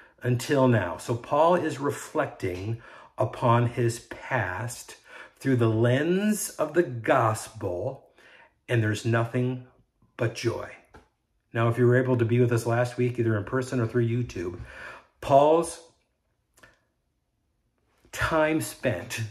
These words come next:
in Philippi, we would probably call not real good. Never intended to go there. He didn't want to go there. When he went there, he was trying to find someone that he never met.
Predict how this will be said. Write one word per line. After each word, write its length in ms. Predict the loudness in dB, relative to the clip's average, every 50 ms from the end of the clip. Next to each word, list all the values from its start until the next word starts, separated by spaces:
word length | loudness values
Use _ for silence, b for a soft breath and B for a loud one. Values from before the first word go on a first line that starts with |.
| -12 _ _ _ _ -2
in 140 | 0 0
Philippi, 760 | 0 0 2 4 4 4 4 2 0 -4 -8 -6 -8 -8 -10 b b b b b b b b b b b b b b b -20 -20 -16
we 260 | -10 -4 0 2 4
would 160 | 4 4 2 2
probably 400 | 2 4 4 4 4 4 0 0
call 460 | 0 0 2 4 6 6 4 2 0
not 520 | -2 -4 -2 -2 0 0 0 0 0 -2
real 180 | -2 -2 -2 -4
good. 400 | -4 -6 -6 -6 -6 -8 -10 -14 -20 -20 _ _ _ _ _ _ _ _ _ _ _
Never 260 | 0 2 2 2 2
intended 420 | 0 0 -2 -2 -2 0 0 0 0
to 60 | -2
go 260 | 0 2 2 2 4
there. 180 | 4 4 2 2
He 60 | 2
didn't 280 | 2 2 2 0 -2 -4
want 220 | -4 -6 -4 -4
to 80 | -4 -6
go 280 | -4 -4 -4 -4 -6
there. 240 | -6 -4 -4 -4 -2
When 160 | -2 -2 0
he 100 | 0 0
went 360 | -2 -2 -2 -2 -4 -4 -4 -4
there, 160 | -4 -2 -2
he 60 | -2
was 100 | -2 -2
trying 220 | -2 -2 -2 -2
to 60 | -2 -2
find 300 | -4 -4 -4 -4 -4 -6
someone 500 | -4 -4 -4 -4 -4 -4 -4 -6 -6 -8 B B B B B B 0
that 180 | 0 0 2
he 100 | 2 0
never 420 | 0 2 2 2 2 2 2 4 4
met. 500 | 4 2 2 -2 -4 -6 -8 -10 -16